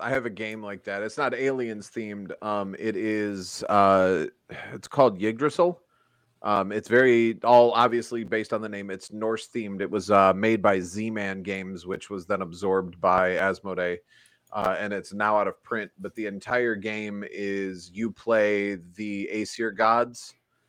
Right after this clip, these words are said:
trying to protect Valhalla from Ragnarok, and it, I am convinced that it is designed for you to lose. Um, I can count on one hand the number of times that we have actually won,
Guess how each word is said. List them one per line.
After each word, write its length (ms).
trying 420
to 140
protect 1000
Valhalla 720
from 240
Ragnarok, 640
and 640
it, 360
I 160
am 180
convinced 560
that 120
it 120
is 180
designed 680
for 100
you 120
to 60
lose. 640
Um, 380
I 300
can 240
count 340
on 300
one 200
hand 380
the 100
number 320
of 80
times 400
that 80
we 120
have 100
actually 420
won, 580